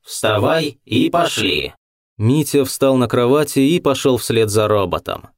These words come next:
Когда они подошли к самому краю, Митя увидел лестницу своей игрушечной пожарной машины, которая была прислонена к кровати. "Давай, спускайся. Видишь, машина нам пригодилась. Хорошо, что я ее подогнал.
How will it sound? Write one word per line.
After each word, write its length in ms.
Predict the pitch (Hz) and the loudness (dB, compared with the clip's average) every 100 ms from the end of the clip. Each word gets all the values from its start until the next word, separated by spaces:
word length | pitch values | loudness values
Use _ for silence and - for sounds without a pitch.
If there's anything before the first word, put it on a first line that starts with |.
| _ | _
Когда 360 | 113 117 135 160 | 0 2 2 2
они 180 | 143 147 | 2 2
подошли 440 | 135 120 - 143 | 2 0 0 0
к 60 | 143 | 0
самому 460 | - 127 117 107 | 0 2 2 0
краю, 540 | - 110 139 147 82 57 | 0 0 2 2 0 -4
Митя 380 | 87 117 165 - | 0 0 2 2
увидел 440 | 147 135 156 139 131 | 4 4 4 4 4
лестницу 580 | 117 180 - 175 - 160 | 4 2 2 -2 0 -2
своей 420 | - 147 160 156 | 2 2 4 2
игрушечной 540 | 156 214 185 - 180 | 2 2 0 0 -2
пожарной 460 | 160 160 165 156 165 | 0 0 0 2 2
машины, 520 | 185 - 226 170 87 | 0 0 2 2 0
которая 520 | - 110 123 120 113 | -2 0 2 2 2
была 260 | 110 120 180 | 2 2 2
прислонена 640 | 170 151 147 135 110 98 | -2 0 0 2 2 -2
к 60 | - | -2
кровати. 680 | 117 127 135 92 - 50 - _ _ _ _ | 0 2 0 -2 -6 -12 -14 _ _ _ _
"Давай, 580 | 104 131 156 160 - - | -4 -2 0 0 0 -4
спускайся. 960 | - - 170 - 151 - - - - - _ | -6 -2 -2 0 -2 -2 -4 -6 -8 -12 _
Видишь, 540 | - - - - - 107 | -2 0 2 0 -2 -2
машина 480 | 123 123 151 185 | -2 0 0 2
нам 220 | 180 170 175 | 2 0 0
пригодилась. 800 | 170 139 110 151 185 - - - _ | 2 0 2 2 2 0 -8 -18 _
Хорошо, 560 | 117 120 143 139 202 | -2 0 0 0 0
что 220 | - - | 0 0
я 160 | 101 101 | 0 0
ее 240 | 95 92 | 0 0
подогнал. 640 | 90 101 101 101 90 - | -2 -2 0 0 -2 -4